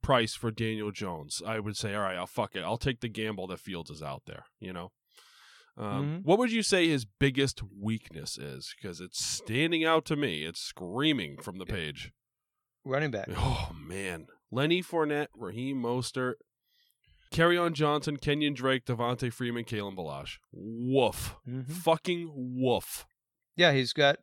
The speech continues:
Speaker 2: Mostert and two backups.
Speaker 1: <laughs>
Speaker 2: And, and Mostert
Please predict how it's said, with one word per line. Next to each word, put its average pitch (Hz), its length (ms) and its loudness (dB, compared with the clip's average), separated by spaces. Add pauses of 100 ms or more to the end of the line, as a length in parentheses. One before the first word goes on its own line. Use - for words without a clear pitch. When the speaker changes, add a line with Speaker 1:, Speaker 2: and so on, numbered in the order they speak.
(720)
Speaker 2:
Mostert 160 460 6
and 139 140 0
two 147 120 0
backups. 127 500 2 (140)
Speaker 1:
<laughs> 143 160 2 (680)
Speaker 2:
And, 123 280 -2 (160)
and 127 240 2
Mostert 143 460 6